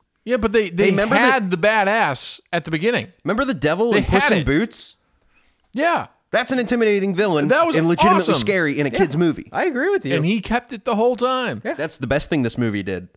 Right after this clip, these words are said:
Speaker 2: It's made me appreciate Puss in Boots a little more.
Speaker 1: Puss in Boots is amazing.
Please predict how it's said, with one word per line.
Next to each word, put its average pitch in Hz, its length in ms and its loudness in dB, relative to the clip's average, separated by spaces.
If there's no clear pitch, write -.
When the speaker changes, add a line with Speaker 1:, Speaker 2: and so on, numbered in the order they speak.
Speaker 2:
It's - 380 -20
made 90 120 -10
me 78 60 -14
appreciate - 480 -14
Puss 87 200 -12
in 80 60 -20
Boots 92 280 -14
a - 20 -20
little 76 180 -14
more. - 220 -14
Speaker 1:
Puss 156 280 -4
in 143 120 -4
Boots 113 240 -2
is 104 140 -6
amazing. 95 640 -10